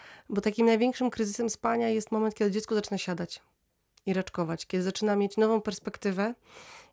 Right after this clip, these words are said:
i zaczyna móc inaczej przetwarzać bodźce, kiedy jest bardziej samodzielne, może po więcej rzeczy sięgać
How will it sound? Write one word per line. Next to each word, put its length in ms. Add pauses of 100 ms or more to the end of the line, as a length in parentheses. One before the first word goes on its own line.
i 120
zaczyna 340
móc 280
inaczej 320
przetwarzać 540
bodźce, 440
kiedy 200
jest 140
bardziej 260
samodzielne, 560
może 220
po 140
więcej 280
rzeczy 220
sięgać 520